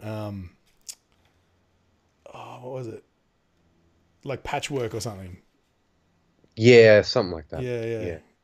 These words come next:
Speaker 1: Um, yeah, but either way, I, re-, I recommend this. It's definitely one I'm gonna look out for, um, as far as future issues go.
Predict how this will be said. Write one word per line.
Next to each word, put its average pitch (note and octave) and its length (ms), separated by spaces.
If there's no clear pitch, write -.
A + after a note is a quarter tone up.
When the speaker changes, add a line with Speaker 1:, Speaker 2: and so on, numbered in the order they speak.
Speaker 1:
Um, A2+ 380
yeah, F3 160
but F#3 140
either G#3 120
way, C#3 120
I, C#3 100
re-, E3+ 180
I D#3 60
recommend E3 360
this. C#3+ 160
It's C3 80
definitely D#3 280
one C3 120
I'm B2 80
gonna A#2+ 160
look A2+ 160
out A2 180
for, G#2+ 240
um, A#2 460
as C3 160
far B2+ 300
as A2+ 380
future A#2 300
issues A#2 280
go. A#2+ 260